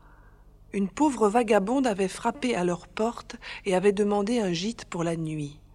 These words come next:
Bien que la cabane fût toute petite et déjà comble, la mère lui avait arrangé un lit par terre. Pendant la nuit, elle avait toussé à rendre l'âme,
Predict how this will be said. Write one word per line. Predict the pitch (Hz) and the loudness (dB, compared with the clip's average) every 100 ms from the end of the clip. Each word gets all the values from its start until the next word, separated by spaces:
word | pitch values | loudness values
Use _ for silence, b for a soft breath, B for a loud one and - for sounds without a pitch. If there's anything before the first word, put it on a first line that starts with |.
| b b b b b b b - - - | b b b b b b b -20 -20 -6
Bien | 196 247 | 2 2
que | 262 202 | 4 2
la | 180 | 2
cabane | 165 175 175 254 269 | 0 -4 0 -2 -2
fût | - | -6
toute | 180 220 - | -8 -10 -6
petite | 196 175 - 269 202 | -4 -4 -4 -4 -2
et | |
déjà | 160 175 170 156 | -2 -2 0 -4
comble, | - 202 220 247 254 262 B B B B B - | -4 -6 -4 -4 -6 -8 B B B B B -10
la | - 160 | 0 2
mère | 226 277 | 2 2
lui | 247 | 4
avait | 220 196 220 | 4 2 0
arrangé | 202 185 196 196 233 | -2 -2 -2 -2 -2
un | - 185 | -2 -2
lit | 208 | -2
par | 233 202 - | -2 -6 -6
terre. | - 175 160 147 147 151 - - - - - - - - - - | -4 -2 -2 -6 -12 -16 -20 -20 -20 -20 -20 -20 -20 -20 -20 -10
Pendant | 180 196 | -2 4
la | 196 170 | 6 6
nuit, | 180 254 | 4 4
elle | 208 | 4
avait | 165 170 | 4 2
toussé | 156 - 226 - 240 | -2 -6 -8 -2 0
à | 160 | 0
rendre | 202 220 180 160 | 0 0 0 -2
l'âme, | 151 143 208 | 2 2 0